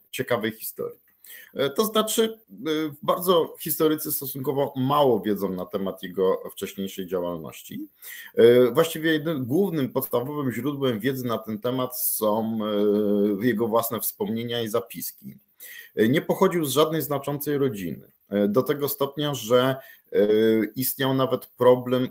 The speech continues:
z zapisem jego nazwiska, e, dlatego że, e, jest kilka wersji na przykład nazwiska jego ojca. Pamiętajmy, że to jest wiek szesnasty, kiedy w-, poja-, pismo, można powiedzieć, pojawia się szerzej, dokumenty drukowane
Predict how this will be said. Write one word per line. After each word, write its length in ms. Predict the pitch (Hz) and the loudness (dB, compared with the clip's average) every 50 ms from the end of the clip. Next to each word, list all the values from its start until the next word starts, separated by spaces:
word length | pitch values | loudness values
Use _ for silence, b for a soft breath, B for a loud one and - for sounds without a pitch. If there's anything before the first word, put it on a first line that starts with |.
| - | -6
z 120 | 127 110 101 | -8 -8 -6
zapisem 640 | 104 104 101 123 120 120 - 131 131 - 135 127 | -6 0 2 2 2 0 -2 -8 -4 -2 -2 0
jego 180 | 123 123 117 131 | 0 0 0 -2
nazwiska, 720 | 127 123 123 117 110 104 104 98 - - - - - - - - B B B B B B | 0 0 -2 -4 -4 -6 -6 -6 -6 -6 -10 -14 -14 -16 -16 -16 B B B B B B
e, 140 | - 90 98 | -2 -2 -2
dlatego 580 | 95 98 110 104 - - 131 131 131 131 135 123 | 0 2 0 0 0 -2 -6 -4 -2 0 0 0
że, 640 | 123 - - - 104 101 104 104 107 107 120 101 - | -2 -6 -4 0 2 2 4 4 4 2 0 -2 -4
e, 380 | - 87 92 95 98 95 95 95 | -4 -2 0 2 2 2 2 2
jest 300 | 92 90 123 123 - - | 0 0 0 0 -2 -4
kilka 560 | - - 151 151 - - - 107 101 101 - - 104 - | -8 -8 -8 -6 -6 -2 0 0 0 0 -2 -6 2 4
wersji 340 | 123 120 123 123 - 120 | 4 4 4 2 -4 -6
na 100 | 120 117 | -8 -8
przykład 300 | 110 - - 131 120 123 | -8 -2 0 0 0 0
nazwiska 460 | 123 117 110 104 - - 107 - - 123 | -2 -4 -4 -6 -8 -12 -10 -2 0 0
jego 240 | 127 127 139 - | 0 0 0 0
ojca. 440 | - 156 123 98 - - - - - - - _ B B B B B - | 2 2 2 2 2 -2 -8 -12 -14 -16 -18 _ B B B B B 4
Pamiętajmy, 400 | 123 127 120 139 147 147 139 127 | 6 6 6 4 2 2 0 -2
że 80 | 123 | -2
to 80 | - 131 | 0 -2
jest 160 | 123 113 110 | -2 -2 -4
wiek 120 | 123 120 | -6 -8
szesnasty, 500 | - - 113 - - 127 139 - - 120 | -8 -8 -8 -6 -4 -4 -4 -4 -4 -6
kiedy 240 | 110 - 107 104 104 | -6 -4 -4 -4 -4
w-, 160 | 101 - - - _ | -6 -8 -14 -10 _
poja-, 340 | - 110 107 107 101 104 - - _ _ _ _ _ - | 2 4 4 4 2 0 -4 -12 _ _ _ _ _ -12
pismo, 640 | - 135 151 - - 123 113 101 92 82 76 - 87 | -8 -4 -4 -2 0 2 2 2 2 2 0 -4 -6
można 260 | 95 95 98 107 101 | -6 -6 -4 -4 -6
powiedzieć, 260 | - - 104 104 101 | -4 -4 -4 -4 -6
pojawia 440 | - _ - 107 104 117 110 113 107 | -6 _ 0 2 2 2 2 0 -2
się 240 | - - 101 101 98 | -4 -4 -4 -6 -6
szerzej, 440 | - - - 127 127 120 113 104 101 | -2 2 2 2 4 2 0 -2 0
dokumenty 580 | 98 98 - - 95 101 104 104 104 104 107 | -2 -4 -6 -6 -4 -2 -2 -2 -2 -4 -6
drukowane 760 | 92 101 101 98 - 104 95 90 76 - - - 117 - - | -6 -6 -6 -6 -6 -6 -4 -4 -4 -6 -6 -8 -10 -10 -12